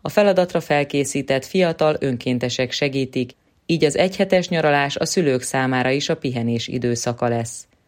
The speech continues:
közölte a Szeretett Szolgálat. A vakáció Szentmisével kezdődött augusztus tizenkilencedikén. Közös imádságokra, lelki beszélgetésre is lesz lehetőség. A mozgáskorlátozottak számukra elérhetetlennek tűnő programon is részt vesznek,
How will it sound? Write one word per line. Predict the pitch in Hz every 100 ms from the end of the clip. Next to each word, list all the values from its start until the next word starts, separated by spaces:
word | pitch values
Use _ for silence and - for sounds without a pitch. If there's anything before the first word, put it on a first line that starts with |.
| _ -
közölte | 143 135 131 127
a | 123
Szeretett | 123 123 117 120
Szolgálat. | - 123 117 120 117 113 113 _ _ _
A | - 165
vakáció | 247 233 214 208 208 208
Szentmisével | 208 151 139 135 127 143 135 135
kezdődött | 131 147 143 151 151 151
augusztus | 135 127 123 - 135
tizenkilencedikén. | - 135 135 123 131 123 120 127 127 123 123 117 117 _ - - _
Közös | - 214 208 -
imádságokra, | 160 156 151 147 151 143 147 147 170
lelki | 156 139 123 127
beszélgetésre | 135 - 135 131 131 135 127 131
is | 131 -
lesz | 139 131
lehetőség. | 139 135 131 131 127 - 135 - - _ - - _
A | 151
mozgáskorlátozottak | 180 190 190 185 - 170 160 160 156 151 143 139
számukra | - 151 147 139 143
elérhetetlennek | - 151 160 151 151 147 151 143 139 135
tűnő | 139 135 147
programon | 147 139 127 127 123 123
is | 120 -
részt | 139 131
vesznek, | 131 127 - 127